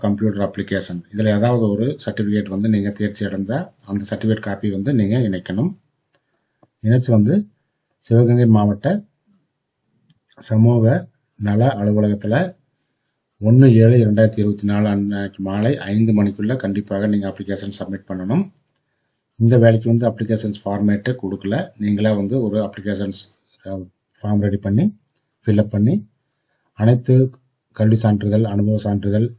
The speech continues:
இங்கே குறிப்பிட்டுள்ள சான்றிதழ்களை நகல்களை வந்து ஜெராக்ஸ் எடுத்து அதில் நீங்க சுய ஒப்பமிட்டு இந்த முகவரிக்கு நேரிலேயோ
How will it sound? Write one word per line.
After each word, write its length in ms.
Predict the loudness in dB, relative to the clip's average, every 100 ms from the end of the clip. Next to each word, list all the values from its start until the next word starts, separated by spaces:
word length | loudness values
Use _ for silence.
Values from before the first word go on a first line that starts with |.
| _
இங்கே 200 | -6 -4
குறிப்பிட்டுள்ள 460 | -4 -4 -4 -2 -4
சான்றிதழ்களை 500 | -4 -4 -4 -2 -2 -4 -8 -10
நகல்களை 380 | -4 -2 -2 -2
வந்து 240 | -4 -4 -4 -6 _ _ _ _
ஜெராக்ஸ் 340 | -2 0 0 -2
எடுத்து 260 | -6 -4 -4 -6 _ _ _ _ _ -4
அதில் 260 | 2 4 4
நீங்க 220 | 4 2 2
சுய 220 | 4 4 4
ஒப்பமிட்டு 560 | 2 2 2 2 0 0 0 -6 _ _ _ _ _ _ -4
இந்த 180 | 2 2
முகவரிக்கு 560 | 4 4 2 2 0 0 2
நேரிலேயோ 520 | 4 2 0 0